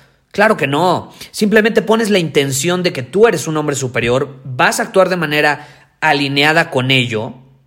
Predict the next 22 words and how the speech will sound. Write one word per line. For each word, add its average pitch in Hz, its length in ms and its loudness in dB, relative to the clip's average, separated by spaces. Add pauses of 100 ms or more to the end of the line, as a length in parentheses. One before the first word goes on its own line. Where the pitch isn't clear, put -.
(200)
bajo 139 380 0
lo 139 160 0
que 131 100 -2
tú 165 160 -2
puedes 170 240 4
controlar 131 840 -2
y 202 100 -4
lo 202 160 4
dejas 233 380 0
ir. 208 420 0 (1300)
Te 143 120 2
presentas 208 960 -2 (320)
a 143 120 0
la 131 80 2
interacción 131 960 -2 (760)
y 135 100 -6
como 117 480 -4
lo 117 120 -6
acabo 135 260 0
de 120 60 0
mencionar, 113 680 -4
presentas, 143 1000 -4